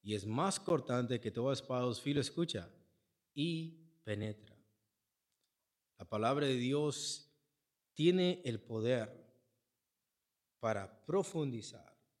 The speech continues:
en lugares que ninguna espada humana puede, ¿qué? hacerlo. Escuchen. ¿Cuántos entendieron el mensaje del día de hoy?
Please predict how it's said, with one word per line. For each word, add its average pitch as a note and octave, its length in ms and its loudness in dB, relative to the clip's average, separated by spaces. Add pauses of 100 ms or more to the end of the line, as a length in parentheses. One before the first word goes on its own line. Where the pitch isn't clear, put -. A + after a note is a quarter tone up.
(760)
en C3 60 0
lugares C#3 420 2
que B2+ 120 -2
ninguna C3+ 720 0
espada C3+ 420 0
humana A2 580 -2 (200)
puede, A2 340 -2
¿qué? - 220 -20 (600)
hacerlo. B2+ 460 0
Escuchen. A#2+ 480 -4 (1600)
¿Cuántos C#3+ 440 2
entendieron A#2+ 380 4
el B2 80 4
mensaje A2 340 0
del G#2 100 0
día G#2 140 -2
de G2+ 80 -4
hoy? F#2+ 240 -14